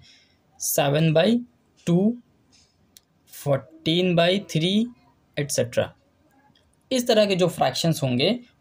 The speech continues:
वो हमारे पास कौन से होंगे? इम्प्रॉपर फ्रैक्शन होंगे। अगर इसकी डेफिनेशन की बात करें तो डेफिनेशन क्या होगी? Improper fractions are those fractions in which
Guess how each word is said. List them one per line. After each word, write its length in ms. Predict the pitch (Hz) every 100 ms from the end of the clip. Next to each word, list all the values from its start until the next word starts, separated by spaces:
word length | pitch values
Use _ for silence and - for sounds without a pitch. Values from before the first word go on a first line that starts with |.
| _
वो 200 | 143 233
हमारे 420 | 208 170 147 135 131
पास 460 | 143 - 247 - _ _ _ _
कौन 180 | 147 151
से 100 | 180
होंगे? 300 | 180 196 330 - -
इम्प्रॉपर 440 | 180 165 131 120
फ्रैक्शन 420 | 120 110 107 113 110
होंगे। 260 | 110 110 -
अगर 200 | 165 226
इसकी 180 | 240 208
डेफिनेशन 440 | 165 208 214 233
की 80 | 220
बात 220 | 202 196
करें 200 | 190 180 185 - _ -
तो 120 | 202 160
डेफिनेशन 580 | 156 160 220 214 233
क्या 100 | 220
होगी? 360 | 165 131 139 202 - _ _ -
Improper 560 | 247 240 196 151 - 165
fractions 520 | 156 131 - 143 156 - -
are 160 | 139 131 123
those 240 | 151 233 240
fractions 560 | 190 143 - 120 123 160 - _ _ _
in 200 | 220 254 220
which 340 | 135 123 156